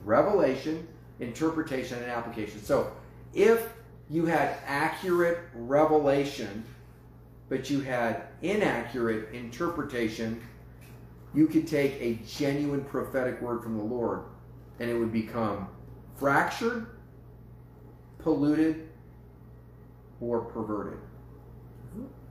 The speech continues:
And this is what often happens in the prophetic. People are immature,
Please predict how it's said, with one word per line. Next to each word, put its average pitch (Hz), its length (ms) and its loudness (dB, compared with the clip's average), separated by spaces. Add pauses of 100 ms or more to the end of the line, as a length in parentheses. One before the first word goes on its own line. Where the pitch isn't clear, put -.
(360)
And 127 160 0
this 175 160 2
is 220 140 -4
what 190 140 4
often 170 300 4
happens 151 460 -6
in 117 100 -6
the 113 60 -4
prophetic. - 600 -4 (540)
People 143 320 -2
are 120 340 0
immature, 151 840 2